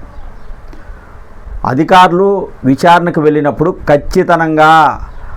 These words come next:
అతను దివ్యాంగుడా కాదా, ఏదైనా పని చేయగలుగుతాడా లేదా అనేది తెలుస్తుంది. తెలిసి కూడా అర్హులైన వారికి ఎందుకు పింఛన్లు తొలగిస్తున్నారు అంటే ఇక్కడ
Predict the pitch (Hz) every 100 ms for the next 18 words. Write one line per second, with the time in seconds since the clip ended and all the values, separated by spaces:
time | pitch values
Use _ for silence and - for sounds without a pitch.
0 | - 135 175 156 147 151 143 - 107 147
1 | 160 170 165 170 160 139 135 139 143 135
2 | - - - 123 151 170 170 170 151 151
3 | 170 - - - 139 160 165 156 156 151
4 | 151 135 139 143 139 - 131 147 151 165
5 | - 143 151 - 139 127 139 147 120 104
6 | - - - - - - 156 185 208 220
7 | 196 196 170 160 160 - - - - -
8 | - - - - - 151 190 190 190 180
9 | 170 170 226 - 127 180 214 269 - 156
10 | 156 165 165 151 147 143 151 135 127 123
11 | 139 139 - 143 139 180 151 156 - -
12 | 147 147 165 143 143